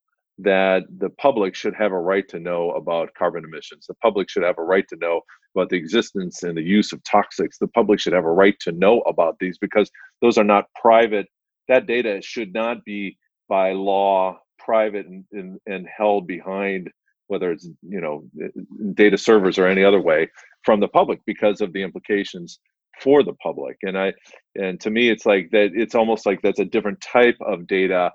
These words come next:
and, and requires a di-, also a different way of looking at it. What, have you thought about that? Not trying to drag you into this whole other conversation, but, you know, you do think about data like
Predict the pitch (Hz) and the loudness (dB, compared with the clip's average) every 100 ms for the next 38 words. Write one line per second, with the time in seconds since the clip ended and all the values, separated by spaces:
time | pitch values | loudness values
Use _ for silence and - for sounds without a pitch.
0 | _ _ - 95 92 - 98 92 92 - | _ _ -8 -6 -6 -6 -8 -8 -12 -2
1 | - 104 98 90 82 85 107 104 - 101 | 4 4 4 0 -4 -2 2 2 2 0
2 | 90 82 110 - 95 90 87 95 85 90 | 0 0 -4 -2 -4 -4 0 0 0 -2
3 | 104 92 78 80 90 123 - - _ 120 | -4 -4 -4 -4 0 0 0 -14 _ -2
4 | 110 131 139 123 120 113 98 98 95 - | 0 -2 2 4 4 2 2 2 0 -6
5 | 92 87 _ 98 98 110 135 - _ - | -18 -20 _ -4 -2 -2 -2 -6 _ -20
6 | 87 98 101 98 90 - 98 87 76 95 | -20 -10 -4 -4 -4 -6 -6 -8 -4 0
7 | 95 90 90 80 90 82 - 92 92 104 | 0 -2 -10 -10 -12 -10 -6 -2 0 0
8 | 95 90 80 - 82 - 82 87 85 - | -2 -6 -6 -6 -6 -6 -4 -4 -4 -10
9 | _ _ _ 113 98 95 196 117 95 127 | _ _ _ -4 0 0 0 -2 2 4
10 | 151 - 107 98 82 101 76 104 98 92 | 4 2 2 2 2 0 2 2 4 2
11 | 90 87 | 2 0